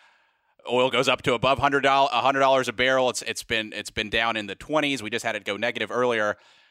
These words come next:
In this environment that we're in, uh, in short term with coronavirus, as well as you look back out over the past decade, how difficult it's been to make money, even if you're Warren Buffett,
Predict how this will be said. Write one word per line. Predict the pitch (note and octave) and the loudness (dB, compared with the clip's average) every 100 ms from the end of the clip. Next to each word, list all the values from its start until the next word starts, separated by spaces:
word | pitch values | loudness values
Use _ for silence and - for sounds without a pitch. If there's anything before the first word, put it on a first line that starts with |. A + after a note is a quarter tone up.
| _ _ _ _ _ _ _ _ D#3 | _ _ _ _ _ _ _ _ 0
In | E3+ | 2
this | G3+ A3 | 2 0
environment | F#3+ D#3 F3 E3 D#3+ D#3 | 2 4 4 4 0 0
that | D#3 | 0
we're | D3 C#3+ | 2 2
in, | D3+ | 2
uh, | C#3 C3 - - - - - | 2 -2 -6 -12 -16 -14 -4
in | C#3 A#2+ | -4 -2
short | - A3 G#3 | -2 0 2
term | E3 D#3+ D#3+ D#3 | 2 2 0 -2
with | D3+ | -4
coronavirus, | - C#3+ D3 C#3 C#3 C3 | 0 0 2 2 2 2
as | B2+ A#2 | 0 -4
well | A#2+ E3 F#3 D3+ | -2 2 4 4
as | C3+ C3 C3 - | 2 0 -2 -6
you | B2 C3+ | -4 -2
look | C3 | -2
back | - B2+ B2+ B2 | -2 -2 -2 -2
out | B2 | 0
over | B2 A2+ | 0 -4
the | |
past | G#2+ B2 A#2 - | -4 -4 -2 -2
decade, | C3 - B2 A#2 | -2 -2 -2 -2
how | A2 A#2 | -2 -2
difficult | G#2 D3+ C#3+ B2 | -2 -2 -2 -2
it's | A2+ | -2
been | - A#2 | -2 -2
to | A2+ | -2
make | A2+ A2+ | -2 -2
money, | A#2 | -4
even | A2 A#2+ | -4 -4
if | A#2 | -4
you're | A2+ A2 | -4 -4
Warren | A2+ A2+ G2 | -2 -2 0
Buffett, | D3 D#3+ C#3 B2 - | 0 2 2 0 -2